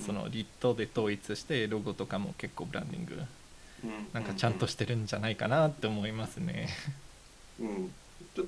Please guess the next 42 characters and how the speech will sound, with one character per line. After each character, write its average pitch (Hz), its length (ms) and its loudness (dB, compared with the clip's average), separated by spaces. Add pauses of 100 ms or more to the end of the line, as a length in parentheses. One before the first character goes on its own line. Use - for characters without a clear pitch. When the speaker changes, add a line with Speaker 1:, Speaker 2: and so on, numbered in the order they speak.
(240)
Speaker 2:
わ 175 100 6
か 202 100 8
り 220 60 6
や 302 80 8
す - 80 2
く - 60 6
な 92 80 8
り 85 60 6
ま 80 120 0
し - 40 -2
た - 80 -6
よ - 60 -2
ね。 123 260 2
ち - 60 -4
ゃ 110 60 8
ん 107 60 0
と 107 80 4
リ 101 140 2
ッ 107 60 -2
ト 147 140 6
の 147 100 12
配 151 220 10
下 139 120 8
に 190 200 6
い - 40 4
ろ 98 120 6
ん 95 60 6
な 92 100 8
の 82 100 2
が 80 120 6
あ 80 40 8
る 80 80 0
よ 107 140 6
っ 131 80 6
て - 160 -4
い 78 60 2
う 76 40 -4
構 78 180 -2
造 78 180 0
に 78 80 0
な 76 100 2
っ 73 40 -4